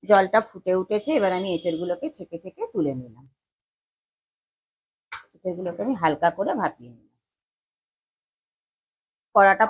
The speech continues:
পরিষ্কার করে ফিরে এলাম। এবার আমি আলুগুলোকে ভেজে নেব। পরিমাণ মতন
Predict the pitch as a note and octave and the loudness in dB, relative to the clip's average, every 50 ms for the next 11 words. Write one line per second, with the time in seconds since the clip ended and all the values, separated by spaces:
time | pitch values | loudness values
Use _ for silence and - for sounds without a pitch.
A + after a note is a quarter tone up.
0 | - G#3 F#3 F3 - - - G3 F#3 - - G3+ G3+ B3 C4+ - - G3+ E3+ E3+ | 0 -4 -4 -4 -6 -4 -2 -2 -2 -2 -2 -2 0 0 -2 -2 -2 -2 4 6
1 | E3+ E3+ F3 G3 A#3+ D#4 G#4 - _ _ _ _ _ _ _ _ _ _ - G3+ | 6 6 6 4 2 0 0 -4 _ _ _ _ _ _ _ _ _ _ -4 0
2 | G#3+ A3+ A3 G3+ G3 G#3+ A#3 G3+ F3+ E3+ E3+ D#3+ F3 F3+ F#3 F3+ F3+ D#4 F#4 C4 | 0 2 2 0 -2 0 0 0 2 2 0 0 0 0 0 0 0 0 -4 -2
3 | F#3+ F3+ D3+ D3 C#3+ C3+ C3+ B2+ B2 C3 _ - F3 E3 D#3+ E3+ E3 E3+ F3 F3 | -2 -2 -2 -2 -2 -4 -6 -8 -12 -16 _ -8 -4 -4 -2 -2 -2 -4 -4 -6
4 | F3 F3 F#3+ | -8 -8 -10